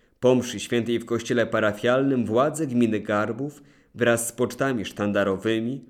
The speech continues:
orkiestrą dętą i uczestnikami Narodowego Święta Niepodległości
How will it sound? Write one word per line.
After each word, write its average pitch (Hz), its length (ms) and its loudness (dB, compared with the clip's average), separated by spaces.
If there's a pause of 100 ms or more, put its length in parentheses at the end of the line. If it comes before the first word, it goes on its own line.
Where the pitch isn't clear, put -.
(360)
orkiestrą 113 680 0
dętą 120 600 -2 (380)
i 135 60 2
uczestnikami 123 760 0
Narodowego 139 600 2
Święta 160 420 -2
Niepodległości 131 960 -2